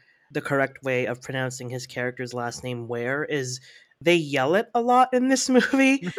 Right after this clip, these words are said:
Speaker 2: They do.
Speaker 1: Nobody, nobody likes him. <laughs> Um, and,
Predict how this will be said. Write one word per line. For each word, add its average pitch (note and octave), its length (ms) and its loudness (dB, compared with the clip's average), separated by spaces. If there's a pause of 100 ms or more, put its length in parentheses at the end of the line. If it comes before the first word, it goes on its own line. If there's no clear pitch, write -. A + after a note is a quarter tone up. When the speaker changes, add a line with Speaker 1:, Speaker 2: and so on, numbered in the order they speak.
(140)
Speaker 2:
They D3 60 -4
do. C#3+ 60 0
Speaker 1:
Nobody, A3+ 680 4 (320)
nobody D4 460 4
likes C#4 400 4
him. - 560 2
<laughs> - 20 -6 (1400)
Um, F#3+ 360 8
and, F#3+ 400 4